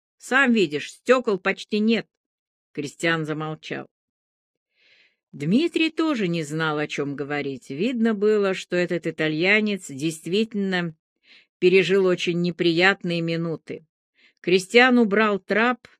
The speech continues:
и, закрыв дверцу самолета на ключ, с сожалением посмотрел на зияющие пустотами окна пилотской кабины.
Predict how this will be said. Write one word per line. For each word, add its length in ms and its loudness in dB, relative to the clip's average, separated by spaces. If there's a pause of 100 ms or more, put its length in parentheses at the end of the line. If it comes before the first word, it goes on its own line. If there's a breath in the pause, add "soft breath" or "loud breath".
(200)
и, 80 0
закрыв 400 0
дверцу 480 -2
самолета 640 -2
на 160 -6
ключ, 480 -4 (280 soft breath)
с 120 -16
сожалением 720 2
посмотрел 640 0
на 200 0
зияющие 840 0
пустотами 960 -4 (400)
окна 400 0
пилотской 600 -4
кабины. 640 -8